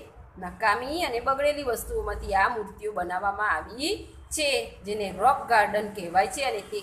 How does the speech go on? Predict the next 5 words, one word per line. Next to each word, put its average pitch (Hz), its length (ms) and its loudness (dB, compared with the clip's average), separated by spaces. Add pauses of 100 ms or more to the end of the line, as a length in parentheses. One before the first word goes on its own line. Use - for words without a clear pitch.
ક્યાં 285 220 8
આવ્યું 269 240 -2
છે? 277 180 0 (720)
ચંદીગઢમાં, 240 760 6 (380)
બરોબર? 294 360 6